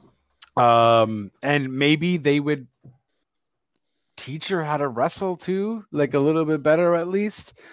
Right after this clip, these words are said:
Um, I still feel like the women's division is, it's, it's getting, it is getting better. So I think her and Nyla being, like, a dominant force together and then doing a feud there would be nice.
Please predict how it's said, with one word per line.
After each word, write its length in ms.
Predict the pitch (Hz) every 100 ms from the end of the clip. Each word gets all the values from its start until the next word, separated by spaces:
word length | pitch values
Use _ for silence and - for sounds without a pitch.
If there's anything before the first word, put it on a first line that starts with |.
| - - - -
Um, 580 | 131 131 127 127 120 -
I 160 | 123 131
still 260 | - 165
feel 240 | 156 160 147
like 320 | 143 139 123 _ - _
the 140 | 139 135
women's 320 | 143 143 135
division 420 | 139 143 139 139
is, 200 | 135 120 -
it's, 300 | 131 - - 123
it's 160 | 127 -
getting, 240 | 143 139
it 120 | 139
is 120 | 151
getting 260 | 143 143 135
better. 360 | 123 135 175 196 _ _ _ _ -
So 360 | - 139 131
I 200 | 120 131
think 440 | 127 160 151 127 - - - - - _ _ _ -
her 320 | - 160 156
and 200 | 151 139
Nyla 560 | 139 147 139 139 143 127
being, 240 | 127 131
like, 200 | 131 123
a 60 | 117
dominant 540 | 120 123 131 127 107
force 380 | - 127 143 -
together 960 | 147 127 135 135 139 135 135 135 135 123
and 180 | 110 110
then 600 | 110 110 107 107 107 107
doing 320 | 135 135 131
a 60 | 123
feud 320 | - 127 120
there 180 | 127 127
would 180 | 123 110
be 140 | 110
nice. 840 | 113 135 139 139 139 139 - -